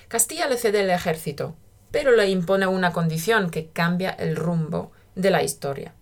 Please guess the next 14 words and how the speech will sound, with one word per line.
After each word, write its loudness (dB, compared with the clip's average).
Tendrá 2
que -10
casarse 2
con -2
la 0
heredera 2
al 0
trono 0
de 0
Castilla, -4
Isabel. -2
Pues 2
este 0
hecho -4